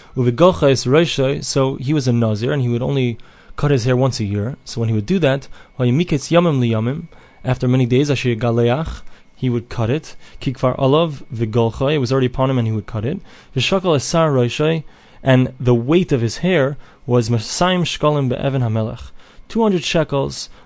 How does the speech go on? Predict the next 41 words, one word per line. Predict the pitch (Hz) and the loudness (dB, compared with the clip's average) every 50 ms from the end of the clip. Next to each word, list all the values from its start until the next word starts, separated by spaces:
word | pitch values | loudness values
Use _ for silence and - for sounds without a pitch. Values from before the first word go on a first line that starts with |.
| - - | -6 -2
of | 131 123 113 | -2 0 0
the | 113 117 120 113 113 | 2 2 2 2 2
weights | 113 139 156 160 151 - - | 2 2 2 0 -2 -4 -4
of | 120 | -4
the | 120 117 | -4 -4
king. | - 123 117 110 107 - - - - - - - - - - - | -2 -2 -2 -2 -2 -6 -10 -18 -20 -20 -20 -20 -20 -20 -8 -2
Tana, | - 143 139 135 117 107 - 151 - - - - - _ - - | 2 2 4 4 2 0 -2 -6 -12 -18 -20 -20 -20 _ -6 -4
we | 123 | -2
learned, | 110 107 107 107 113 135 139 - - - | 0 2 2 2 0 -2 -4 -6 -4 0
"Even | 175 185 180 185 170 151 | 0 2 2 2 2 0
she'anshe | - - - 156 160 - - 135 | 0 0 0 0 0 0 0 -4
Tveri | 127 - 131 135 170 180 170 | -4 -4 -2 0 2 2 2
v'anshe | 147 147 143 - - 120 | 2 0 0 0 -2 -4
Tzipori | - 135 131 - 160 151 | -6 -6 -4 -2 -2 -2
sheklim | 139 - - 156 143 - 123 113 | -2 0 -2 -4 -2 -2 -4 -4
ba." | 113 120 - - - - - - - - - | -4 -6 -8 -10 -16 -20 -20 -20 -20 -10 -4
It | 131 | -2
was | 127 131 | 0 0
this | 139 135 | 0 0
type | - - 170 165 | 0 -2 -2 -2
of | 160 - | -2 -4
stone, | - - - 165 170 170 156 143 - - - | -6 -4 0 0 2 2 0 -2 -4 -6 -6
a | 143 127 | -4 -4
weight | 120 139 165 175 151 - - - - - - - - - - | -2 0 0 0 -2 -2 -6 -12 -16 -16 -20 -20 -20 -18 -14
that | 131 113 | -6 -2
the | 127 120 | -2 -2
people | - 165 170 170 160 143 | 0 -2 -2 -2 0 -2
of | 135 - | -2 -2
Tzipori | - - 110 - 156 160 160 160 156 | -4 -10 -6 -2 0 0 2 2 0
and | 143 131 | 0 -2
the | 123 | -4
people | 143 135 135 | -4 -4 -4
of | 123 - | -6 -6
Tveri | - 120 135 139 139 135 | -4 -2 0 2 2 2
would | 127 123 123 | 0 0 0
use | 131 131 127 123 | -2 -2 -4 -6
to, | - - - 120 117 117 123 - - _ _ - | -8 -6 -4 -4 -4 -4 -4 -8 -12 _ _ -14
to | - - 113 107 | -8 -6 -4 -2
measure | 110 113 117 104 104 110 | 2 2 2 2 0 -2
with. | - - - - - - - - - - _ - - - - - - - - | -6 -8 -8 -6 -6 -6 -6 -10 -20 -20 _ -20 -18 -18 -18 -18 -18 -14 -12
Lefichach, | 113 - - - 185 - - 135 139 139 - - | -10 -6 -2 0 0 0 0 -2 -2 -4 -6 -12